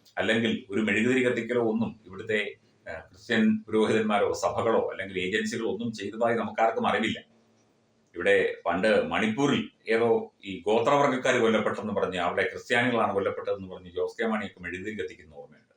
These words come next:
അങ്ങനെങ്കിലും ഒരു രണ്ട് മെഴുകുതിരി കത്തിക്കുക. ലക്ഷക്കണക്കിന് പേരാണ് സുഡാനിൽ, അതുപോലെ തന്നെ മറ്റ്, ഏഹ്, ആഫ്രിക്കൻ രാജ്യങ്ങളിലൊക്കെ തന്നെ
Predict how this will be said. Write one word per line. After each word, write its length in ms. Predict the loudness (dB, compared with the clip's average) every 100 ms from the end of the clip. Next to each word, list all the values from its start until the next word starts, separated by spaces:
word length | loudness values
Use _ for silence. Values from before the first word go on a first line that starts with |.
| _
അങ്ങനെങ്കിലും 460 | -4 -2 0 0 -2 -8 _ -4
ഒരു 140 | 0
രണ്ട് 160 | 2 2
മെഴുകുതിരി 400 | 2 0 -4 -6
കത്തിക്കുക. 800 | -8 _ _ _ _ _ -4 -2
ലക്ഷക്കണക്കിന് 520 | 2 2 2 0 0
പേരാണ് 420 | 2 2 0 -4 _ -20 _
സുഡാനിൽ, 480 | -4 0 2 2 -2 -10 _ _ _ -12
അതുപോലെ 360 | -4 0 2 4
തന്നെ 120 | 2
മറ്റ്, 420 | 2 2 2 2 -4 -4
ഏഹ്, 540 | -2 -2 -4 -4 -6 -12 _ _ _ _ -6
ആഫ്രിക്കൻ 400 | -4 -2 -2 2
രാജ്യങ്ങളിലൊക്കെ 680 | 2 2 0 0 0 0 0
തന്നെ 140 | -2